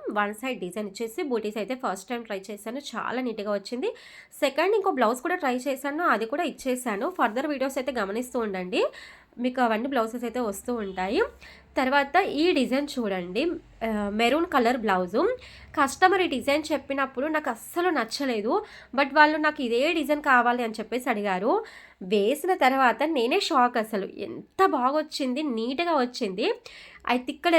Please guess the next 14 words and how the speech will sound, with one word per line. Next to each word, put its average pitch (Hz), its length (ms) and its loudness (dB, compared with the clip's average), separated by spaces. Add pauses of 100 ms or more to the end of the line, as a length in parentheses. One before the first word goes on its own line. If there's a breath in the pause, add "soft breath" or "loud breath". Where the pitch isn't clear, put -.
రెడ్ 233 240 2
కలర్, 320 260 4 (100)
ఇది 226 140 0
మెరూన్ 220 380 0
and 262 60 0
రెడ్ 220 240 -2
కాంబినేషన్ 208 480 -2
ఉంది. 208 200 0 (440 loud breath)
ఈ 254 180 2 (200)
బ్లౌజ్ 262 320 4 (120)
చూసి 269 380 0 (220)
సేమ్ 294 460 2
ఇదే 277 260 4 (120)
డిజైన్ 233 460 0